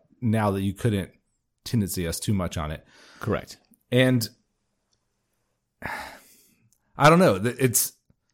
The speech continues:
Speaker 1: it's getting really, we're, we're, we're cutting it too thin, right? Now, can we beat Missouri playing sub-optimally in the passing game?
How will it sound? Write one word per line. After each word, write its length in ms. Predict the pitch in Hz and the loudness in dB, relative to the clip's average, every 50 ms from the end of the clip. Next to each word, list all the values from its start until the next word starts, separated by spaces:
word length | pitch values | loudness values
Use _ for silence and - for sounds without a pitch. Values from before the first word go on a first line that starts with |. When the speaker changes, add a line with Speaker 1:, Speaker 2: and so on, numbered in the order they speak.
| _ _ _ _ _ _ _ _ _ _ _ _ _ _ _ _ | _ _ _ _ _ _ _ _ _ _ _ _ _ _ _ _
Speaker 1:
it's 140 | - 113 113 | -6 -4 0
getting 500 | 104 123 147 139 139 120 107 101 104 104 | 2 4 4 6 4 4 2 2 2 2
really, 440 | 113 127 135 139 143 147 147 147 120 | 4 6 8 8 8 8 6 4 2
we're, 160 | 117 123 120 | 0 -2 -4
we're, 280 | - - 127 123 113 110 | -4 -4 -2 -2 -2 -2
we're 180 | - 110 113 107 | -2 -4 -6 -6
cutting 320 | - - - 156 151 151 | -4 0 2 2 2 2
it 160 | 139 78 - | 0 -2 -4
too 400 | - - - - 139 143 147 143 | -6 -4 0 4 4 4 4 4
thin, 480 | 139 - - 139 123 98 80 78 80 - - _ _ _ _ _ _ _ _ _ _ _ _ _ _ _ _ _ _ - | 2 0 0 2 2 2 0 -4 -8 -12 -16 _ _ _ _ _ _ _ _ _ _ _ _ _ _ _ _ _ _ -4
right? 320 | 107 107 107 107 - - 104 | -2 0 0 -2 -4 -4 -4
Now, 240 | 113 104 101 - - - _ | -4 -4 -4 -6 -12 -16 _
can 180 | - 139 123 | 0 2 4
we 100 | 120 123 | 4 4
beat 240 | 120 101 110 117 120 | 4 4 2 2 4
Missouri 600 | 120 120 104 98 104 101 110 123 127 131 110 - - _ _ _ _ _ _ _ _ _ _ _ _ _ _ _ _ _ _ _ _ _ _ | 4 2 4 2 2 2 2 0 0 -2 -4 -6 -12 _ _ _ _ _ _ _ _ _ _ _ _ _ _ _ _ _ _ _ _ _ _
playing 280 | - - 120 107 101 - | -2 0 0 0 0 0
sub-optimally 640 | - - 117 110 104 85 90 107 101 - 117 117 113 | -2 0 0 0 0 -2 -4 -4 -4 -2 0 0 0
in 60 | 104 | 0
the 60 | 98 | 0
passing 300 | - 110 107 101 - 120 | 0 -2 -2 0 0 -2
game? 280 | 117 117 120 120 107 | 0 0 0 -2 -4